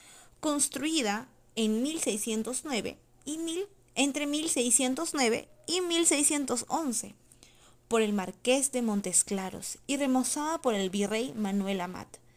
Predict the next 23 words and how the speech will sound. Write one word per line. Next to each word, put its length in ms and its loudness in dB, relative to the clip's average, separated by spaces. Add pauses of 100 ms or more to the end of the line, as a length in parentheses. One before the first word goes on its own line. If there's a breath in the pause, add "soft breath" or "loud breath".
(380 soft breath)
Es 140 -2
un 160 0
símbolo 600 -2
del 160 -2
amor 260 -4
cortés 400 -4
en 60 -2
la 100 -4
capital. 460 -8 (460 loud breath)
Cuenta 260 0
con 240 0
doce 320 2
estatuas 460 -2
de 80 -4
mármol 520 -6 (140)
de 240 -6
Carrara, 560 0 (640)
hecho 260 -4
en 60 0
Italia, 480 -6 (580 loud breath)
así 240 2
como 220 2
bancas, 540 -2